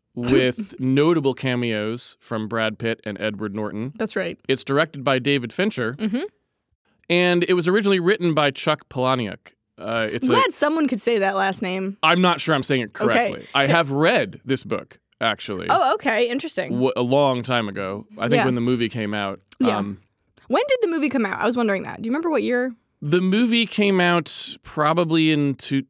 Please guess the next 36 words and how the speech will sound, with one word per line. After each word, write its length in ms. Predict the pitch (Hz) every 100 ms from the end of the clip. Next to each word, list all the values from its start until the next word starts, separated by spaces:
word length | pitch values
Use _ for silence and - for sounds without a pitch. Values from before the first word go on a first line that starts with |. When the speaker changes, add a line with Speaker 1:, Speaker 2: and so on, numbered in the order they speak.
| -
Speaker 2:
around 400 | 127 127 135 131
two 200 | - 135
thousand, 580 | 135 127 139 156 151 147
two 120 | 131
thousand, 560 | 127 127 127 123 117 104
maybe 260 | 107 120 113
two 100 | 117
thousand 520 | 117 104 101 101 98
one 500 | 104 110 120 123 120
or 80 | 113
two. 140 | -
Speaker 1:
Okay. 100 | 127
Speaker 2:
I 40 | 127
don't, 80 | 123
Speaker 1:
Yeah, 60 |
Speaker 2:
I 20 | 117
don't 120 | 123
Speaker 1:
yeah. 100 | 147
Speaker 2:
remember 220 | 175 175
exactly 380 | 151 143 139 127
when. 240 | 120 117 117
It's, 180 | 117 -
it's 280 | 147 -
a 80 | 165
good 240 | 147 185 151
twenty 240 | 156 143
years 180 | 123 113
old, 140 | 110
I 60 | 98
think, 280 | 92 87 -
at 60 |
this 140 | - 92
point. 120 | 240
Speaker 1:
Mm-hmm. 240 | 226 220
Speaker 2:
I 40 | -
think. 420 | - 80 - _